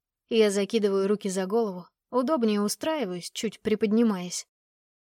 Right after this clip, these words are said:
«Надеюсь, это не слишком для пугливой зайчишки?» «Нет».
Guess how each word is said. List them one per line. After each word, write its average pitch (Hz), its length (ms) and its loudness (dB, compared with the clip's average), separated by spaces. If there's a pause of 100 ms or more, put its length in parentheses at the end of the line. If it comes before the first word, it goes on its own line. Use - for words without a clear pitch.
(180)
«Надеюсь, 208 640 4
это 226 180 2
не 226 140 4
слишком 247 540 -2
для 190 200 0
пугливой 208 520 2
зайчишки?» 220 640 -2 (880)
«Нет». 240 440 4